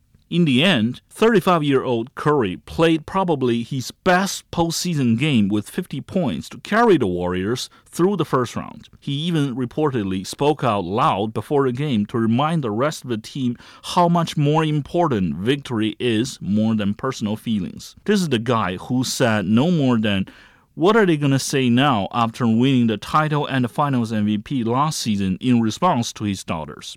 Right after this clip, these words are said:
I guess when the babyface assassin gets serious, it's enough to give Maple Jordan chills. So now the Warriors are in the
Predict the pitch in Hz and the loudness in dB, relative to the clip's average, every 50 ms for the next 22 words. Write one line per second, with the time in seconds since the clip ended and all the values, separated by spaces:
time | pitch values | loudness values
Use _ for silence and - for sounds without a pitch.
0 | - _ - 127 123 127 160 180 180 170 165 - - 117 131 135 135 135 131 120 | -10 _ -2 -2 0 0 0 2 2 0 -2 -4 -6 -4 -2 0 0 2 0 0
1 | 104 131 160 175 151 127 - - 123 110 104 - 110 98 - 143 139 139 - - | 0 0 0 0 -2 -6 -4 -2 -2 -2 -2 -2 -4 -6 -4 -4 -4 -4 -2 -2
2 | 117 110 107 104 - 117 101 98 - - - 127 131 139 147 160 175 180 - - | 0 0 0 0 -2 -4 -6 -6 -8 -8 -6 -4 -4 -2 -2 -2 -4 -4 -6 -8
3 | - _ _ _ _ _ _ _ - 131 - - 151 139 151 165 147 120 107 - | -12 _ _ _ _ _ _ _ -6 -4 -4 -2 -2 0 2 2 2 2 0 -2
4 | 123 110 - 127 117 110 107 113 117 120 131 135 - 131 110 101 - 123 117 120 | -6 -2 2 2 2 2 2 2 2 2 2 0 0 -2 -4 -2 -2 0 0 0
5 | 117 113 101 95 92 - - 107 85 55 50 - - - - _ _ _ _ - | 0 0 -2 -2 -4 -4 -8 -8 -8 -8 -10 -14 -16 -18 -20 _ _ _ _ -4
6 | - 127 113 120 156 175 143 110 104 101 - 101 95 101 123 160 185 165 120 101 | 0 0 2 4 4 2 2 0 0 -2 -4 -4 -4 0 0 2 2 2 0 -2
7 | 95 101 110 - - - 110 107 95 110 107 107 101 - | -2 -4 -8 -10 -12 -8 -6 -6 -2 0 -2 -2 -2 -4